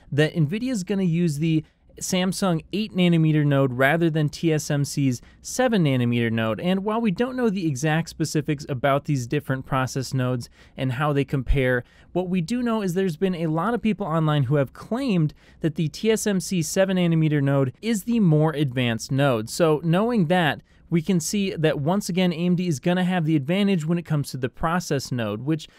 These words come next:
of course gives you a big leg up. And so if they can make improvements this time around, you know, that gives them a real shot.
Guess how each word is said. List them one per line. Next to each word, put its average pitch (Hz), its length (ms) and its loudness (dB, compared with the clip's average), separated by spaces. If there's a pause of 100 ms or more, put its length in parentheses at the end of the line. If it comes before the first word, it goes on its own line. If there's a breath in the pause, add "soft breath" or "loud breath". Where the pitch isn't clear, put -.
(160 soft breath)
of - 140 -8
course 208 320 2 (240 soft breath)
gives 214 180 -2
you 233 140 -2
a 190 80 0
big 151 420 2
leg 127 320 0
up. 147 260 -2
And 151 140 -2
so 190 120 -4
if 175 100 -6
they 196 120 -4
can 208 200 -2
make 196 180 -2
improvements 220 580 -2
this 190 160 -2
time 170 240 0
around, 151 400 2 (380)
you 185 160 0
know, 208 200 -2
that 156 360 0
gives 175 180 -2
them 208 100 2
a 196 100 2
real 127 300 0
shot. 170 500 -2